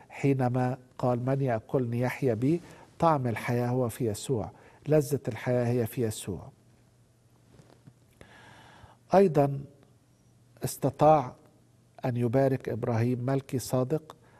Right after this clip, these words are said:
أو هذا الكاهن الذي ظهر له على مثال الرب يسوع حينما دفع له العشور. وإن كان الله يباركنا بالكثير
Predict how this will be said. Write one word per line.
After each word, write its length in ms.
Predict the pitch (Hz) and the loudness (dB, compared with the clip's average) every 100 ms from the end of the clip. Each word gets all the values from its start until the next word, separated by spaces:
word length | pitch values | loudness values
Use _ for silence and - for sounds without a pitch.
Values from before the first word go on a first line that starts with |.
| - - | -10 -2
أو 320 | 127 113 - - - - - | 0 0 -4 -14 -20 -20 -10
هذا 340 | - 139 127 123 | 0 2 2 -2
الكاهن 440 | - 135 127 127 | -4 -2 -2 -2
الذي 300 | 110 113 107 | -2 -4 -4
ظهر 420 | 107 131 123 113 | -2 -2 0 0
له 100 | 127 | 0
على 280 | 117 117 120 | 0 -2 -4
مثال 380 | 113 - 127 110 | -6 -4 -2 -2
الرب 360 | 113 123 131 | -4 -4 -2
يسوع 460 | 127 113 - 147 156 - - - - | -2 -2 0 0 0 -4 -20 -20 -12
حينما 420 | - 156 147 117 | -2 0 0 0
دفع 360 | 113 123 110 104 | -2 -4 -2 -2
له 200 | 120 113 | -2 -2
العشور. 540 | 95 107 - 110 98 - _ _ _ _ - - - - - | -4 -6 -4 -6 -6 -12 _ _ _ _ -20 -20 -20 -20 0
وإن 240 | 147 139 139 | 4 4 2
كان 260 | - 165 151 113 | 0 2 0 -2
الله 280 | 135 151 135 | 0 2 2
يباركنا 600 | 127 117 120 143 - 120 | 0 0 0 -2 -4 -4
بالكثير 800 | 120 - 113 - 143 110 - | -4 -4 -6 -2 -2 -2 -6